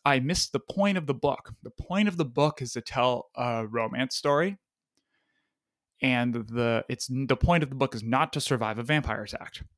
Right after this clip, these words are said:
Uh, the vampire attack is a secondary plot point that's used to emphasize the primary plot point,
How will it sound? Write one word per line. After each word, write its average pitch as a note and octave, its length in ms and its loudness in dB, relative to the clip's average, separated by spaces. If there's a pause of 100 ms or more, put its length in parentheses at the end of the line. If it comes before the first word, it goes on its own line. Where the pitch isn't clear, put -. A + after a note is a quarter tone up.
(360)
Uh, A#2 100 -2
the B2+ 200 -2
vampire E3 420 2
attack C#3 300 2
is B2 120 -4
a A2 60 -6
secondary E3+ 600 0
plot C3 340 2
point B2 340 -2
that's - 240 -12
used D#3 720 2 (800)
to - 120 -12 (120)
emphasize B2 800 -4
the - 80 -10 (120)
primary F#3+ 440 6
plot A2 260 -2
point, G2+ 340 -6